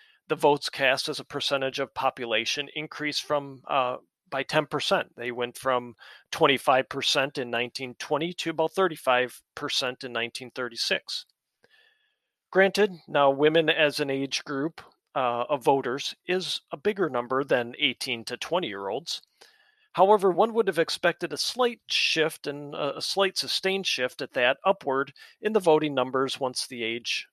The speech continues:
uh, was lowered. Then in two thousand four, something interesting happened. Much like this year, we had a divisive incumbent president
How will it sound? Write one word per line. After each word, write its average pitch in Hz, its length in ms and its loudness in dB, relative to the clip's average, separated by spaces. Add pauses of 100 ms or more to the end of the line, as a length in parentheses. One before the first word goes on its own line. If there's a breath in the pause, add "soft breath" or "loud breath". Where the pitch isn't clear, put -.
uh, 123 260 -6 (420)
was 160 240 -4
lowered. 139 300 -6 (1700)
Then 240 160 6
in 202 120 2
two - 180 -6
thousand 131 460 2
four, 139 420 0
something 143 640 -6
interesting 110 640 -6
happened. 110 400 -6 (800 soft breath)
Much - 220 0
like 214 180 4
this - 240 0
year, 170 140 2
we 170 160 -2
had 147 300 6
a 147 200 0
divisive 139 720 0
incumbent 131 640 -4
president 120 500 -4